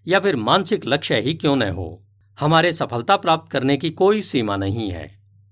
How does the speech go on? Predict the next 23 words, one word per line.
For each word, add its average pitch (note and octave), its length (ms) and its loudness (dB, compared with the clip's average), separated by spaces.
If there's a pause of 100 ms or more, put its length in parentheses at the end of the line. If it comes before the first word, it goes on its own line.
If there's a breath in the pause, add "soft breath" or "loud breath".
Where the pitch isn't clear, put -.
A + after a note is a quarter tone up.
(300)
हमारे D3 340 2
लिए D#3+ 220 4
सफलता A2+ 460 0
पाने A2 360 -2
की F#2+ 340 -8 (320 soft breath)
अनंत A3 340 2
खुले E3 300 2
आसमान B2 440 2
जितनी A#2 280 -2
संभावनाएं D#3+ 640 2
पड़ी G#2+ 220 -4
हुई F#2+ 280 -4
है। D#2+ 200 -10 (460)
इस F3 160 2
बारे A#2+ 240 4
में B2 160 4
हमें A#2 240 0
अपनी A#2 260 0
सोच C3 360 -2
से F2 340 -10 (380)
इस G#3 200 0
कमी D#3 500 2
या F2+ 120 -4